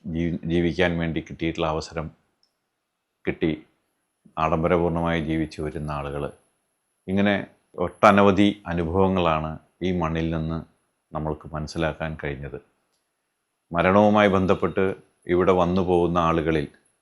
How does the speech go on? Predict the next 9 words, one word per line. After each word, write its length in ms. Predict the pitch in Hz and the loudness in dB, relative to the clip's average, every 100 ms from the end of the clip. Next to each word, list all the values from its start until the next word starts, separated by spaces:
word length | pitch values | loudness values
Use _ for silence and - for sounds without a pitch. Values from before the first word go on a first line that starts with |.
| _ _ _ _ _ _ - | _ _ _ _ _ _ -6
ജീവിതം 540 | 85 92 104 104 113 - - _ _ _ _ _ _ | 0 4 4 4 2 -2 -12 _ _ _ _ _ _
ഇത്രയേ 380 | - - 113 110 | -12 4 10 10
ഉള്ളൂ 260 | 98 101 104 107 - _ | 10 6 4 2 -8 _
എന്ന് 200 | - 95 | -4 -2
പറയുന്ന 440 | 95 90 87 87 87 87 - _ _ _ _ _ | 0 2 2 2 -2 -4 -10 _ _ _ _ _
ഒരു 160 | 85 85 | -6 -6
സംഭവം 460 | - 80 78 80 80 - _ _ _ - | -4 -4 -2 -2 -4 -10 _ _ _ -10
മിക്കവാറും 600 | 82 92 87 87 85 82 | -6 0 2 2 0 0
ആളുകൾ 280 | 78 80 80 | -2 -2 -2